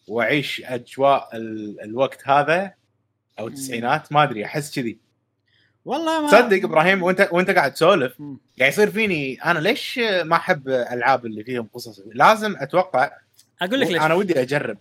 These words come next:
Speaker 2: أقول لك ليش هذيل
Speaker 1: لازم
Speaker 2: الأفكار
Speaker 1: أبر-
Speaker 2: بالنسبة لك. كمل بس، راح أقول لك ليش. <clears throat>
Speaker 1: لاز-، لازم أبرمج مخي إن ترى هذه اللعبة قصة. أنا راح أقعد من غير لا أحط،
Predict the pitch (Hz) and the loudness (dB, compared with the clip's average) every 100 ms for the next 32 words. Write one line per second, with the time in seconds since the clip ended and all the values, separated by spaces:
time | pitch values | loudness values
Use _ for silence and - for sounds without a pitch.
0 | _ 156 233 220 208 180 165 190 214 180 | _ -2 -2 0 -2 0 6 6 6 4
1 | 190 208 202 135 127 - _ 196 160 123 | 6 6 6 -4 -8 -14 _ -4 -4 -6
2 | 131 165 160 151 120 110 - _ _ - | -8 -8 -6 -8 -10 -18 -20 _ _ -20
3 | _ _ - - - - - - _ - | _ _ -20 -12 -10 -10 -12 -18 _ -20
4 | - 131 170 - 165 170 214 202 185 - | -4 4 4 4 4 6 6 4 -4 -2
5 | 147 143 190 208 139 156 208 160 190 285 | 0 4 6 4 0 -2 -4 -2 -4 -8
6 | _ _ _ 123 131 135 143 131 143 196 | _ _ _ -8 0 0 4 4 6 4
7 | 143 117 160 143 - 156 - 107 101 104 | 4 0 0 -2 -4 -8 -6 -8 -8 -10
8 | 104 143 139 160 151 131 117 143 165 120 | -4 -4 2 2 0 -8 0 0 2 -2
9 | 113 - 135 _ | -2 -4 -4 _